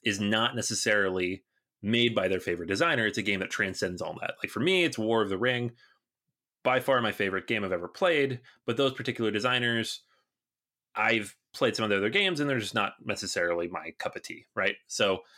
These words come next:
uh, I think that happens a lot. So I wanted to know, you know, pick your favorite designer and what's your favorite game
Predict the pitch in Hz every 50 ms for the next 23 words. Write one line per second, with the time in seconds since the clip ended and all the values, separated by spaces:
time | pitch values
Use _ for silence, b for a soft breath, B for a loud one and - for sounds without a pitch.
0 | B B B B B - 101 98 95 95 110 - 123 117 113 110 98 107 107 -
1 | 104 101 - 85 82 82 82 - - - - - - - _ _ _ - - 107
2 | 98 110 123 117 120 127 120 117 113 107 107 107 104 98 95 95 92 92 87 87
3 | - _ _ _ _ _ - _ - 104 82 80 - - 196 190 196 127 - 165
4 | 147 127 120 113 - 113 107 107 107 107 110 104 107 113 - 123 - 110 101 95
5 | 90 - 92 87 90